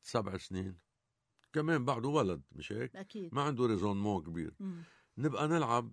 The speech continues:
Speaker 1: لأنه ما في شي. بساتين بأنطلياس، حد بساتين، نطلع، آه، في ليمون.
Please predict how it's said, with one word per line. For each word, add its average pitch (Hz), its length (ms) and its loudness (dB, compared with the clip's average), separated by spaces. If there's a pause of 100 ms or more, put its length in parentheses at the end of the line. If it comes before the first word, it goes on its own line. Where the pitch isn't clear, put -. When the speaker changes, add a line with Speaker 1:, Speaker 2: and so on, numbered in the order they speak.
Speaker 1:
لأنه 117 280 -2
ما 117 100 -4
في 110 120 -10
شي. 101 200 -6
بساتين 113 720 -2 (340)
بأنطلياس، 95 880 -6 (320)
حد 120 260 -6
بساتين، 117 520 -2
نطلع، 117 520 -2 (480)
آه، 107 120 -2
في 123 220 0
ليمون. 101 440 2